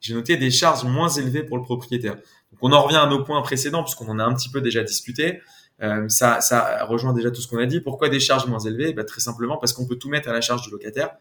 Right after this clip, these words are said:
Je prends un exemple tout bête, très facile, taxe foncière. En habitation, c'est pour, euh, ta pomme quand t'es propriétaire, tu la payes et donc ça vient grever ta rentabilité, ton cash flow, parce que tu sais que grosso modo ça fait à peu près l'équivalent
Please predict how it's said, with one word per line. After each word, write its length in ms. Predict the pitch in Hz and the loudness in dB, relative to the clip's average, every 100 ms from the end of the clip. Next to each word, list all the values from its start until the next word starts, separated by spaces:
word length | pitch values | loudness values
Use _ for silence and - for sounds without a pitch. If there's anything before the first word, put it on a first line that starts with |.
| _ _ | _ _
Je 100 | - | -2
prends 120 | 139 | 2
un 80 | 139 | 4
exemple 340 | 139 139 135 | 4 2 0
tout 100 | - | 0
bête, 280 | 151 143 143 - _ - | 2 2 0 -14 _ -6
très 160 | 151 | -2
facile, 360 | 151 123 151 139 | 0 0 0 0
taxe 220 | 147 - | -2 -2
foncière. 260 | 113 - - _ _ _ - | -4 -6 -8 _ _ _ 2
En 100 | 143 | 6
habitation, 680 | 147 139 127 - 127 135 - | 6 6 2 4 2 0 -6
c'est 220 | - 135 | -6 -4
pour, 220 | 131 123 117 | 0 2 2
euh, 140 | 110 | 2
ta 100 | 110 | -2
pomme 240 | 107 123 123 | -2 -2 -2
quand 140 | 107 | -6
t'es 160 | 110 107 | -10 -10
propriétaire, 640 | - - - - 135 - - - _ - - | -14 -12 -8 0 0 0 -10 -20 _ -20 -4
tu 100 | 131 | 0
la 120 | 107 | 2
payes 260 | 123 151 156 | 4 2 2
et 100 | 117 | 0
donc 200 | 139 139 | 0 0
ça 120 | 117 | 0
vient 180 | 120 117 | 0 -2
grever 680 | 107 120 147 135 139 139 - _ | -2 0 2 2 0 -4 -14 _
ta 300 | 127 127 123 | 6 6 6
rentabilité, 760 | 120 127 127 117 107 104 139 147 | 2 0 0 0 -4 -4 -4 -4
ton 120 | 120 | -6
cash 260 | 117 107 - | -6 -4 -2
flow, 200 | 135 - | -2 -2
parce 180 | 107 | -4
que 80 | - | -4
tu 220 | 139 - | -4 -4
sais 200 | - 139 | -2 -2
que 280 | 139 120 127 131 _ - | 0 0 0 -4 _ 0
grosso 280 | 127 123 | 2 2
modo 220 | 131 135 139 | 2 2 2
ça 180 | 113 | 0
fait 160 | 113 113 | -2 -4
à 100 | 120 | -4
peu 180 | 117 139 | -2 -2
près 160 | 135 139 | 0 -2
l'équivalent 600 | 117 113 117 117 120 | -2 -2 0 2 2